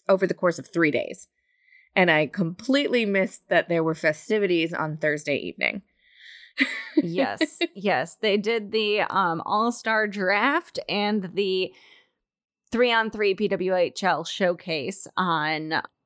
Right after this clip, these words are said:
Speaker 2: Thursday night. So why don't we talk about how things kicked off with the draft and how this was a little bit different from past years where we had East, Meest, West?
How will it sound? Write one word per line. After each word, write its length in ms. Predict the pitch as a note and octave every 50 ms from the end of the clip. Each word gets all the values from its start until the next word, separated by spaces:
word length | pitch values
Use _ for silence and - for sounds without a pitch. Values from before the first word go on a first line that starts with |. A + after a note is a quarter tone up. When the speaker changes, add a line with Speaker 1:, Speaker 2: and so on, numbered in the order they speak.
| _ _ _
Speaker 2:
Thursday 460 | - A#3+ A3+ A3 G3 F#3 F3+ G3 D#3+
night. 500 | D3+ D#3 B2 F#2+ G#2+ D#3+ G#3+ G#3+ - -
So 260 | - - - A#3 A3+ A3
why 360 | G#3+ G#3 G#3+ A3 A#3+ B3+ C#4
don't 240 | D#4+ E4+ E4 D#4 A#3
we 600 | A#3 B3 B3+ B3 A#3+ A#3+ A#3+ A#3+ A#3 A3+ A3+ A#3 - -
talk 360 | - - G#3+ G3 G3 G3 G3 -
about 680 | G#3+ F#3+ F#3+ F3+ E3+ E3 F3+ F#3+ F3+ - - - - - _ _ _
how 140 | G3 G3 F#3+
things 280 | F3 G3 F#3+ F#3 F3 -
kicked 260 | - G3 E3+ - -
off 380 | E3+ E3+ E3+ E3 E3 D#3+ - -
with 300 | - E3+ E3+ F#3 F3 E3 E3+ _
the 80 | - F#3
draft 600 | F3+ F3 F3 E3+ E3 D#3 D#3 D3+ D3+ D#3+ - -
and 140 | - F3+ F3+
how 120 | F3+ F3
this 240 | E3+ F#3 F3 - -
was 180 | F3+ F#3+ F3
a 80 | F3+ F3+
little 160 | F#3 G3 G3+
bit 180 | G#3+ D4 C#4 A#3+
different 340 | - A3 A3 - G#3+ G3 -
from 160 | G#3 G3 F#3
past 420 | E3 G3+ G3 F#3+ F3+ F3+ - -
years 320 | - E3+ D3+ D3+ D#3+ E3 E3+
where 100 | D#3+ D#3+
we 100 | E3+ F#3
had 400 | F#3+ F3 E3 D#3+ D3+ D#3 C#3+ - - _
East, 300 | - G3+ E3 - - -
Meest, 420 | F#3 F3 D#3 F3 E3+ - - -
West? 540 | F3 E3+ E3+ D#3 - - - - - - -